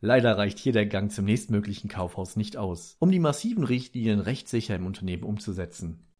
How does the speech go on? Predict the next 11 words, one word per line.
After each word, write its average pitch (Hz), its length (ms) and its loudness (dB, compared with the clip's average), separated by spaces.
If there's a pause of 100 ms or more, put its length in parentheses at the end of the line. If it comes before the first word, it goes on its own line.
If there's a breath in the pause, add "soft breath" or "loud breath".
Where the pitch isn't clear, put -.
(200)
Da 98 140 2
gerade 98 400 0
in 95 60 0
der 90 120 -4
Zeitarbeit 95 600 -4
ausschließlich 107 680 -4
mit 85 120 -8
personenbezogenen 113 920 0
Daten 98 280 -4
gearbeitet 95 600 -4
wird, 135 240 2